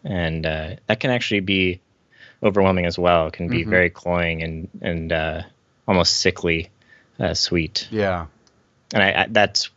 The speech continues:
Speaker 1: worse to me than, than an overly bitter finish.
Speaker 2: Mm-hmm.
Speaker 1: Um, I, it just feels to me harder to get rid of.
Speaker 2: Yeah,
Speaker 1: <laughs>
Speaker 2: yeah.
Speaker 1: But that's my, my own palate, I suppose.
Speaker 2: So I, I have a question.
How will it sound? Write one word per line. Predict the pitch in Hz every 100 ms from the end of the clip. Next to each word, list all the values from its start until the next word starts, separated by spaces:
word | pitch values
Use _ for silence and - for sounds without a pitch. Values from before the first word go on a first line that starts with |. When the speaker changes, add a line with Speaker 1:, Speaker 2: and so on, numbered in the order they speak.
| -
Speaker 1:
worse | 95 87 -
to | 87
me | 85
than, | 80 82 80 - _ - _
than | - 90
an | 85
overly | 85 82 80
bitter | 78 82 80
finish. | - 82 80 - - - - -
Speaker 2:
Mm-hmm. | -
Speaker 1:
Um, | 82 80 78 85 _ _ _ - - _ _ _ -
I, |
it | 82 64 95
just | - -
feels | 95 82 -
to | -
me | 95
harder | 87 - 85 82
to | 80
get | 64
rid | 80 80
of. | 80 - - -
Speaker 2:
Yeah, | 120 107 104 123 120 104
Speaker 1:
<laughs> |
Speaker 2:
yeah. | 123 110
Speaker 1:
But | 90 87 -
that's | 101 -
my, | 95 87 - - - - - _
my | 104 87
own | 85 82 - _ _ _ _ _
palate, | - 87 80 82
I |
suppose. | 78 85 - 85 82 - _ - _ _ _ _
Speaker 2:
So | - 156
I, | 151 160 160
I |
have | 170 165
a |
question. | 131 127 139 - 98 92 117